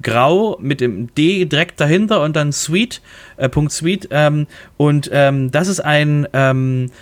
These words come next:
auf dem Blog basier-, auf dem Blog, ähm, auf dem WordPress Blog Editor aufsetzendes, ähm, äh, Management, äh, System, um eben Webseiten laut eigener Aussage einfacher und schneller zu erstellen.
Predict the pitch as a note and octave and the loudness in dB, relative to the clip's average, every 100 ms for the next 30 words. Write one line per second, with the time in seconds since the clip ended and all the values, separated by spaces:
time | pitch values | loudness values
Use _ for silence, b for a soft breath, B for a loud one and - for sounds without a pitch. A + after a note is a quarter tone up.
0 | B B - C3 D3+ - D#3+ C#3 A#2+ C#3 | B B -2 0 0 -2 0 0 0 0
1 | G#3 - - F#3+ F3+ D#3 E3+ G3 - C#3 | 0 -2 -2 0 0 0 0 0 0 -2
2 | - C3+ C3+ F#3 - - - D3+ D3+ D3+ | 0 -2 0 -2 -2 -6 0 2 2 0
3 | - - B2 D#3 - D#3+ - F3 F#3 F3 | -4 -4 -2 -2 -2 -6 -2 -2 0 2
4 | E3+ - C#3+ F#3+ - - - E3+ F3 - | 0 0 2 2 -2 -10 -2 -2 -2 -4
5 | D#3+ D#3 D3 - - C#3 C3+ C3 C3 B | 0 0 -2 -4 0 0 0 -2 -8 B
6 | B B B _ A#2 B2 F#3+ A3 - - | B B B _ 0 2 2 0 0 0
7 | D#3 D3 C#3+ - - B2+ A#2+ B2+ - D#3 | 2 2 -2 -4 0 0 0 -4 -2 0
8 | D#3+ G3 D#3 D#3+ C#3+ C#3 C#3+ F3 - E3 | 0 0 0 -2 -2 0 -2 -2 -4 0
9 | E3+ E3 D#3+ D#3 D3+ A#2+ C#3 - C#3+ E3+ | 2 0 0 -2 -2 0 0 0 -2 -2
10 | E3+ B2+ D3+ - C#3+ C#3 C3+ - D3+ F3 | -2 0 -2 0 0 0 -2 -2 -2 0
11 | F3 D#3 C#3+ C#3 - D3+ D#3 C#3 A#2+ - | -2 0 -2 -2 0 0 0 -2 -2 -2
12 | C#3 D#3 A3 B3+ | -2 -2 -4 -8